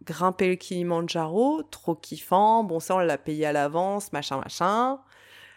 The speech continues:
Et ensuite, on s'est dit, mais putain, on est en Tanzanie, euh, on va pas partir de la Tanzanie sans se faire un safari quand même, ça serait vraiment trop con, là, de partir sans se faire un safari.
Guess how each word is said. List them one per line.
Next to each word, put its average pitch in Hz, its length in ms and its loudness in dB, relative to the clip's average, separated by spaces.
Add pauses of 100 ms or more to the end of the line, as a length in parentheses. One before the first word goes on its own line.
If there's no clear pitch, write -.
(340)
Et 196 120 4
ensuite, 170 420 0
on 170 60 2
s'est 175 160 -4
dit, 254 100 0
mais 170 160 2
putain, - 300 -2
on 196 100 0
est 143 80 -2
en 120 80 -4
Tanzanie, 214 640 2
euh, 156 220 0
on - 60 -10
va 156 140 -2
pas 160 140 -2
partir 175 380 -4
de 190 80 -2
la 135 160 0
Tanzanie 160 420 0
sans 180 160 -4
se - 140 -10
faire 147 160 -4
un 147 80 -8
safari 262 580 2
quand 240 160 4
même, 190 240 2
ça 175 160 -2
serait 165 240 0
vraiment 147 380 -4
trop - 240 2
con, 403 320 2
là, 190 140 2
de 175 40 -10
partir 180 400 -4
sans 170 160 -6
se - 100 -16
faire 151 200 -2
un 156 80 -2
safari. - 600 -4